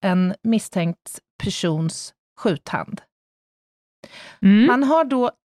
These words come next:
Speaker 1: tre timmar på sig att säkra de här. Det är liksom en så här gyllene gräns för när det inte längre är idé att försöka säkra dem på bar hud.
Speaker 2: Är det då du stubbar?
Speaker 1: Det är då jag stubbar, ja.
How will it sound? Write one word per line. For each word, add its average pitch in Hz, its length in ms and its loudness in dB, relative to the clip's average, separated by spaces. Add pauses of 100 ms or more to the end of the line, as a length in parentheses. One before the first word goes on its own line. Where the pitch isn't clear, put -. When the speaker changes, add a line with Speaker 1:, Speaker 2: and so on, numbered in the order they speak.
Speaker 1:
tre 381 300 0
timmar 208 400 0
på 160 240 -6
sig - 220 -10
att - 100 -8
säkra - 400 -8
de 175 120 -8
här. - 200 -10 (460)
Det 247 60 0
är 247 40 0
liksom 214 360 -2
en 185 260 0
så 175 120 -4
här 156 240 -2
gyllene 165 600 -2
gräns - 580 -8
för 170 260 -2
när 165 160 -2
det 170 60 -2
inte 170 260 -4
längre 151 420 -4
är 143 360 -6 (100)
idé 170 560 -2 (240)
att 180 100 -6
försöka 170 500 -6
säkra 226 600 -2
dem 185 380 -4
på 156 300 -8 (640)
bar 160 300 -2
hud. 165 340 -8 (720)
Speaker 2:
Är 262 120 2
det 269 100 0
då 285 260 0
du 269 140 -2
stubbar? 185 800 0 (220)
Speaker 1:
Det 320 80 0
är 339 40 0
då 392 180 0
jag 427 120 0
stubbar, 466 540 -2
ja. - 180 -4